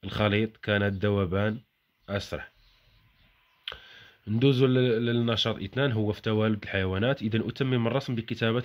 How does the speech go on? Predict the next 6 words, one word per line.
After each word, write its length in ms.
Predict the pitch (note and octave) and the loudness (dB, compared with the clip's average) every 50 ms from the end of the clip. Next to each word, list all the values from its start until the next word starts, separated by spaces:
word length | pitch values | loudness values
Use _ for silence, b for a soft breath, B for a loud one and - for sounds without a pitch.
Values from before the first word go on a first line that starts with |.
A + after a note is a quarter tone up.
| - - | -6 -10
اسم 220 | A#2+ - B2+ B2 | -8 -6 -6 -6
كل 280 | B2 - B2 C3 C3 - _ _ - | -4 -2 -2 -2 -2 -4 _ _ -4
عضو. 340 | F#2 G#2+ A2+ C#3 C#3+ C#3+ B B B B B B B B B | -2 0 2 2 2 0 B B B B B B B B B
إذن 180 | G#2 G#2+ A#2+ A2 | -2 0 0 2
هنا 260 | G#2+ A#2+ B2+ B2 A2+ | 2 4 4 4 4
عندي 540 | G#2 G#2 A2 A2 G#2+ A#2 A#2+ A2+ G2 D2+ | 4 2 0 0 0 0 0 0 -2 -4